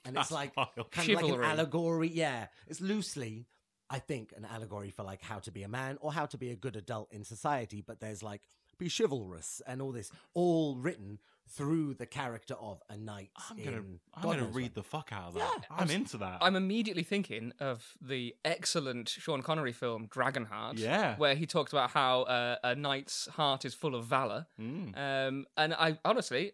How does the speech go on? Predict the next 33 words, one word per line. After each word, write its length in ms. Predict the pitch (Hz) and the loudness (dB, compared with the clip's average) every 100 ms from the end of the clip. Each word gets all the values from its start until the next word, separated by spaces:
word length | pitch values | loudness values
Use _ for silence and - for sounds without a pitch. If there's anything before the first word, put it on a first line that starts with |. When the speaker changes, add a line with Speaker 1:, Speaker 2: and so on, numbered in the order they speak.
| - | 4
Speaker 3:
I, 160 | 170 175 151 _ | 4 4 -6 _
whilst 380 | 131 151 180 - | 2 4 4 2
I 200 | 139 123 | 0 0
am 320 | 113 110 110 | 0 -4 -4
not 160 | 131 107 - | -2 -4 -4
a 40 | |
toxic 300 | - - 131 | -6 -4 -4
man, 240 | 151 113 104 | -2 -2 -2
I'm 140 | 123 127 | 0 2
gonna 160 | 131 | 0
read 260 | 117 175 156 | 0 -2 -2
this 160 | 113 - | -6 -8
potentially 560 | - - 147 123 117 | -14 -2 0 0 -8
toxic 360 | 117 131 - 151 | -2 0 0 0
<laughs> 20 | |
masculine 400 | 156 - 147 147 | 0 2 0 2
book. 240 | 220 147 - | 2 2 0
Speaker 2:
I, 220 | 123 131 - | 0 0 -2
there's 260 | 131 143 160 | -2 0 2
that 180 | 139 - | -2 -2
really 240 | 120 147 117 | -4 -2 -2
fantastic 640 | 117 104 123 117 - 95 | -4 -4 -6 -8 -8 -6
medieval, 720 | 107 107 104 110 101 95 87 _ - | -6 -6 -6 -6 -6 -8 -10 _ -10
uh, 260 | 101 95 90 | -6 -4 -4
manuscript 720 | 98 104 98 90 - 92 - - | -6 -8 -6 -8 -8 -10 -10 -14
about 360 | 92 98 92 - - | -8 -6 -6 -12 -20
how 200 | - 107 | -6 -4
to 120 | 101 101 | -4 -6
be 180 | 104 | -6
a 60 | 95 | -6
knight 340 | 95 98 92 - _ | -4 -4 -6 -12 _
for 180 | - 110 | -8 -6
real. 420 | 92 117 71 55 | -2 -4 -6 -16